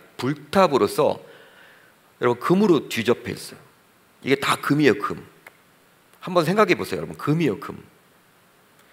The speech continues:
이 탑의 꼭대기는 칠십삼 킬럿의 다이아몬드를 포함해서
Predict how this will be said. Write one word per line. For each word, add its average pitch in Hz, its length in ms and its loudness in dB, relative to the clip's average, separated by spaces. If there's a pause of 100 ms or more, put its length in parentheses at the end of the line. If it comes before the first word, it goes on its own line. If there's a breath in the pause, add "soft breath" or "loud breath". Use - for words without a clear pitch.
(440 loud breath)
이 160 80 0
탑의 214 280 12
꼭대기는 202 680 6
칠십삼 254 600 -4
킬럿의 165 600 4
다이아몬드를 139 720 2
포함해서 147 680 -2